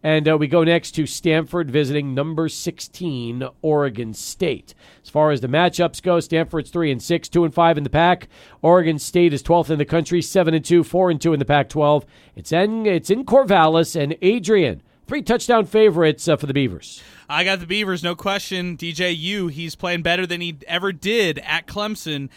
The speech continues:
Speaker 2: uh, emerging and becoming his own over at Oregon State.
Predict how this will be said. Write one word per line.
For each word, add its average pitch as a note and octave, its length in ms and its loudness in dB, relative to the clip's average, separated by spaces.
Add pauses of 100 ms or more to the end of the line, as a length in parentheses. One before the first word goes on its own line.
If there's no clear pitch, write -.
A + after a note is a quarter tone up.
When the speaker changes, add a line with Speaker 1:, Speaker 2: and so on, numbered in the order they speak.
(100)
Speaker 2:
uh, C#3+ 220 -4
emerging G3 540 -4
and E3 80 -8
becoming G3 380 -8
his F3 140 -6
own F3+ 260 -2
over D#3+ 280 -10
at D3+ 60 -10
Oregon C#3+ 300 -14
State. G#2 320 -16